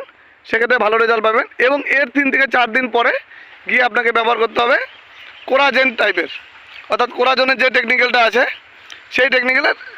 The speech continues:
কোরাজেন দিতে পারেন বা অন্য যে কোনো কোম্পানির ওষুধ আপনারা দিতে পারেন। আপনারা য-, আপনাদের কাছে যেটা সহজলভ্য হবে, সেটাই আপনারা ব্যবহার করবেন। তো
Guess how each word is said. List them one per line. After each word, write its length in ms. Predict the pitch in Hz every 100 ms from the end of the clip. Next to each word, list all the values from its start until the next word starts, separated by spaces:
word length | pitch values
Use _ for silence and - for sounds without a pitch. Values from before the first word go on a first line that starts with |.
| -
কোরাজেন 360 | 202 220 240 254
দিতে 160 | 247
পারেন 220 | 262 262
বা 60 | 247
অন্য 220 | 233 233
যে 140 | 202 220
কোনো 380 | 226 233 226 - -
কোম্পানির 340 | 208 214 214
ওষুধ 220 | 190 202
আপনারা 280 | 190 185 185
দিতে 180 | 175 175
পারেন। 200 | 170 359 - - - - -
আপনারা 360 | - 185 214 208
য-, 160 | 180 - - - -
আপনাদের 360 | 196 220 208
কাছে 200 | 214 208
যেটা 260 | 185 214 226
সহজলভ্য 460 | 214 208 208 196
হবে, 220 | 202 202 - - - - - -
সেটাই 260 | 208 226
আপনারা 300 | 214 214 208
ব্যবহার 280 | 202 190 196
করবেন। 280 | 180 175 269 - - - - - - - - - - - - - -
তো 100 | 233